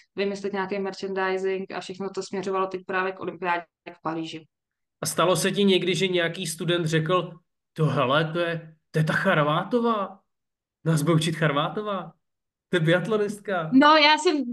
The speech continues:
Speaker 1: je to takový, eh, no, je to takový napjatý během těch přednášek, protože samozřejmě tuším, že zkoumaj, ale nepřiznají se ty studenti, jo.
Speaker 2: <laughs>
Speaker 1: Ale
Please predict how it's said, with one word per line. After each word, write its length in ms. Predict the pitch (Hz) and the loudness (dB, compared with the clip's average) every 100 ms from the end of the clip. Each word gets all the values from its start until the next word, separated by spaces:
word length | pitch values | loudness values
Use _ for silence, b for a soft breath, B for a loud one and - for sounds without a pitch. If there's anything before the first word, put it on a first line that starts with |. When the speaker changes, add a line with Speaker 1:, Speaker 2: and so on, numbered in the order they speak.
| - | 0
Speaker 1:
je 140 | 294 | 4
to 120 | 311 339 | 4 4
takový, 580 | 302 302 320 302 294 | 4 4 4 4 2
eh, 260 | 233 262 269 | 0 2 4
no, 260 | 269 277 302 | 6 6 4
je 120 | 294 | 0
to 100 | 294 | -4
takový 340 | 285 269 302 330 | -6 -4 -4 -4
napjatý 440 | 294 277 233 247 | -4 -4 -6 -4
během 260 | 233 247 240 | -4 -4 -4
těch 100 | 247 | -8
přednášek, 540 | - 220 220 214 240 233 | -6 0 0 0 -4 -6
protože 340 | 247 240 247 | -6 -4 -4
samozřejmě 680 | 262 262 240 247 262 262 285 285 B B | -2 -2 -2 -2 0 2 0 -2 B B
tuším, 380 | - 269 - 277 | -4 -2 4 4
že 140 | 269 320 | 6 2
zkoumaj, 680 | - 269 240 214 180 185 190 | 2 0 2 4 4 2 0
ale 180 | 247 269 | 0 0
nepřiznají 540 | 269 269 269 233 170 | -2 -4 -6 -6 -6
se 100 | 185 | -8
ty 80 | 185 | -8
studenti, 520 | 185 185 175 175 170 | -8 -4 -4 -4 -4
jo. 80 | 160 | 0
Speaker 2:
<laughs> 520 | 214 - 214 - 233 | 2 2 -2 -2 0
Speaker 1:
Ale 220 | 208 214 | 2 2